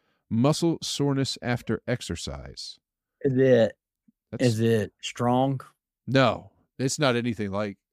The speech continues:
Speaker 1: I don't think it's near as strong as ginger. Ginger improves immunity, better digestion, relieves nausea and upset stomach, may help with cancer, healthier skin,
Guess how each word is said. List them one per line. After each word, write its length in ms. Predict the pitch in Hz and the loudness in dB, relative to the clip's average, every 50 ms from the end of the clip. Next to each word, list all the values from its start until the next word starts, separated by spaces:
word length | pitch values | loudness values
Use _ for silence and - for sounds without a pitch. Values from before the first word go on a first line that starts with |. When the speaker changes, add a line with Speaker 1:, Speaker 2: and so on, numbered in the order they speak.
| _ | _
Speaker 1:
I 80 | 104 113 | -4 -4
don't 140 | 117 113 - | -4 -2 -2
think 140 | 113 101 95 | -2 -4 -4
it's 140 | 90 - | -4 -4
near 180 | 107 104 101 101 | -2 -2 -2 -2
as 80 | 95 - | -4 -4
strong 320 | - - 101 95 98 98 | -6 -6 -4 -4 -4 -4
as 140 | 98 95 87 | -4 -6 -8
ginger. 520 | 82 - 95 98 98 98 95 92 90 90 - _ _ _ _ _ _ _ _ _ _ _ _ _ _ _ _ _ _ _ _ _ _ _ _ _ _ _ _ _ _ _ _ _ _ _ - | -6 -4 -2 0 0 0 0 -2 -4 -4 -8 _ _ _ _ _ _ _ _ _ _ _ _ _ _ _ _ _ _ _ _ _ _ _ _ _ _ _ _ _ _ _ _ _ _ _ -10
Ginger 400 | 95 98 143 170 170 147 160 160 | 0 2 4 4 4 4 4 4
improves 520 | 147 123 - - 143 151 151 151 131 - - - | 2 4 4 4 4 6 4 4 2 -2 -6 -4
immunity, 580 | 117 107 104 127 160 180 185 190 202 208 202 - _ _ 339 - _ _ _ _ _ - | -2 2 4 4 4 4 4 2 0 -2 -4 -6 _ _ -20 -20 _ _ _ _ _ -6
better 320 | 101 - 127 139 151 143 | 0 2 2 4 4 0
digestion, 720 | 123 123 107 98 90 101 117 135 143 - - - 147 101 104 - _ _ _ _ _ _ _ _ _ - | 0 0 -2 -2 -2 0 0 0 0 -2 -4 -6 -8 -8 -8 -12 _ _ _ _ _ _ _ _ _ -2
relieves 360 | 101 113 143 160 160 - - | 0 4 4 4 4 2 0
nausea 400 | 165 175 185 185 156 - 110 92 | 0 2 2 2 2 2 0 -2
and 80 | 92 | -2
upset 300 | 110 135 - - 143 135 | -2 -4 -4 -4 -4 -4
stomach, 400 | - - - 165 180 156 92 - - _ _ _ _ _ - | -4 -4 -4 -4 -4 -4 -6 -8 -12 _ _ _ _ _ -2
may 180 | 120 156 208 | 2 2 4
help 300 | 208 160 151 156 175 - - - - _ - | 4 6 4 4 4 2 -4 -12 -16 _ -4
with 180 | 180 180 - | -2 -2 -2
cancer, 600 | - - 190 190 190 170 - - 110 76 - - - _ _ _ _ _ _ _ _ _ _ _ _ _ _ | 0 0 0 0 0 -2 -4 -6 -6 -6 -6 -10 -18 _ _ _ _ _ _ _ _ _ _ _ _ _ _
healthier 380 | 117 113 110 - 107 90 87 | 2 2 2 2 0 -2 -2
skin, 480 | - - - - 127 135 156 170 180 | -2 -4 -2 0 0 2 2 0 -4